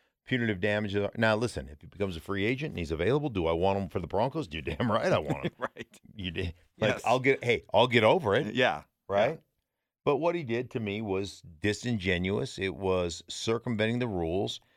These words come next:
Speaker 1: and what the Packers allowed was the same thing, 'cause
Speaker 2: Mm-hmm.
Speaker 1: they know, the Packers knew he was not vaccinated.
Speaker 2: Mm-hmm.
Speaker 1: So I hope, I hope the N F L, um, throws the maximum penalties, whatever those are. I hope they,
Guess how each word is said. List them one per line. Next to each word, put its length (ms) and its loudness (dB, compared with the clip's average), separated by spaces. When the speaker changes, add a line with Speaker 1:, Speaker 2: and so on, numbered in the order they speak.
Speaker 1:
and 120 2
what 120 -2
the 80 -8
Packers 420 0
allowed 540 0
was 280 0
the 80 -2
same 260 0
thing, 140 0
'cause 140 0
Speaker 2:
Mm-hmm. 80 -4
Speaker 1:
they 180 4
know, 460 2
the 80 -20
Packers 420 4
knew 140 2
he 100 4
was 220 2
not 380 0
vaccinated. 640 -2
Speaker 2:
Mm-hmm. 220 -6
Speaker 1:
So 440 2
I 140 2
hope, 440 0
I 140 2
hope 280 0
the 140 0
N 140 0
F 180 -2
L, 320 2
um, 500 -2
throws 280 0
the 140 0
maximum 840 0
penalties, 440 2
whatever 280 2
those 220 0
are. 380 2
I 100 -2
hope 280 -2
they, 260 2